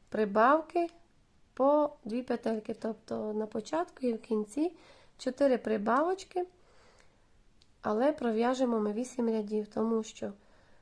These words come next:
перший ряд, один ряд прибавки, один ряд просто лицеві,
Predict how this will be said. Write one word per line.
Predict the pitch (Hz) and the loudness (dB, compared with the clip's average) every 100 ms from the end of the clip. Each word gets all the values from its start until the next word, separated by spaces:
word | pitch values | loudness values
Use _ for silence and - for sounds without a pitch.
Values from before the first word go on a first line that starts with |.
| - _ _ | -20 _ _
перший | 247 240 - 214 | -2 -2 -2 -4
ряд, | 208 208 208 - - | -4 -6 -10 -18 -8
один | 214 233 226 | 0 2 4
ряд | 208 208 | 2 0
прибавки, | 202 220 311 320 247 | -4 0 0 -2 -4
один | 233 233 247 | -2 2 2
ряд | 233 233 - | 0 -4 -6
просто | 240 220 214 214 | -4 -4 -4 -4
лицеві, | 208 208 - 220 294 | -4 -4 -6 -4 -4